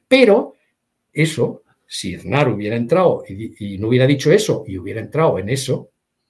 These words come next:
en el tiempo nuevo, claro, probablemente no habría hecho falta cambiar el atentado. No habría hecho falta, porque, porque eso se podría, ¿eh? es, la, es como bien dice,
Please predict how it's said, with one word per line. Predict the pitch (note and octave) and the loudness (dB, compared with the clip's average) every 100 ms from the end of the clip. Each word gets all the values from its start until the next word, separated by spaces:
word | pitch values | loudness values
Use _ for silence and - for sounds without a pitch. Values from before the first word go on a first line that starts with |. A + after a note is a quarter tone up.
| _ | _
en | - | -10
el | G2 | -10
tiempo | F#2+ A2 B2+ | -8 -2 0
nuevo, | E3 B2+ D3 - _ _ _ _ _ | 2 0 -2 -8 _ _ _ _ _
claro, | A2+ A#2+ B2+ F3+ G3+ - _ | -6 -4 -4 -6 -10 -16 _
probablemente | G#2 G#2+ A#2+ B2 B2+ F3+ _ - | -8 -2 0 0 -2 -8 _ -6
no | A#2 B2+ | 2 2
habría | B2+ C#3 | 4 2
hecho | C#3 D3 | 0 -4
falta | D3+ C#3+ D#3 - - | -2 -4 -4 -10 -12
cambiar | F2+ E2+ E2 | -12 -10 -12
el | |
atentado. | E2 E2 D#2+ F#3+ _ _ _ _ _ _ _ _ _ - | -12 -14 -14 -14 _ _ _ _ _ _ _ _ _ -2
No | B2 | 2
habría | A2 G2 | 2 0
hecho | F2+ - | -6 -6
falta, | B2+ F3 - - | -4 -2 -4 -8
porque, | - - - _ _ _ | -12 -14 -18 _ _ _
porque | - - - | -12 -6 -4
eso | C3 | 0
se | C3 | 0
podría, | B2+ G#2 C#3+ C3+ D3 - - - | 0 0 2 4 2 -4 -14 -4
¿eh? | C3 - | -4 -2
es, | G#2+ | -4
la, | A#2+ A2+ | -4 -4
es | B2 - | -8 -10
como | A2 G#2 | -10 -8
bien | A2+ A#2+ | -6 -4
dice, | A2+ A#2 A2 A2 | -4 -6 -8 -10